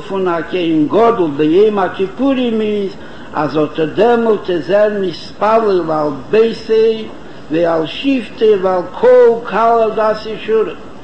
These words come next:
די תפילה קצרה איז נישט דאס א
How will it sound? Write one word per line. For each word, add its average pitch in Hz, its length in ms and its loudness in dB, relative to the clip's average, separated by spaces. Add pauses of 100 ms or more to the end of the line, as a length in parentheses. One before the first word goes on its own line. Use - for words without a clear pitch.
(1900)
די 135 120 -2
תפילה 220 580 -2
קצרה 233 760 2 (420)
איז 127 200 -6
נישט 233 320 2
דאס 196 280 0
א 170 160 0